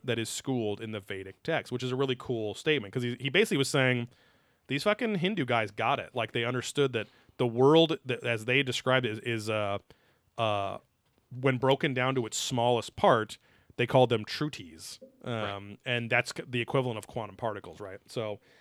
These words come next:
Speaker 1: uh, Wilcock drips again, and he says, "The Hindu text in some way mirrors or foreshadows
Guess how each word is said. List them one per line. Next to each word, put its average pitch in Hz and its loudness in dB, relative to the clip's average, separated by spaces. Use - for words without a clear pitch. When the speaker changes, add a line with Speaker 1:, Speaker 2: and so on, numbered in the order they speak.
Speaker 1:
uh, 127 6
Wilcock 127 4
drips 113 -6
again, 113 -4
and 131 2
he 123 2
says, 120 2
"The 117 -2
Hindu 165 2
text 214 6
in 107 -6
some 170 2
way 233 2
mirrors 190 2
or 120 2
foreshadows 196 6